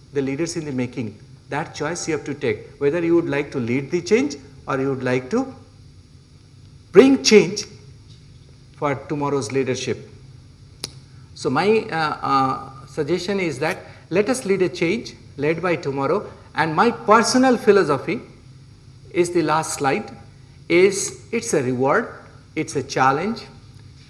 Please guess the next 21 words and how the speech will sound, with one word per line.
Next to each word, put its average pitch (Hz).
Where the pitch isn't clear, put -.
and 214
it's 226
a 220
privilege 220
to 190
be 165
a 156
contributing 196
member 160
of 151
a 139
team. 147
The 175
sincerest 233
follower 190
of 135
this 139
team 139
is 120
a 117
leader. 113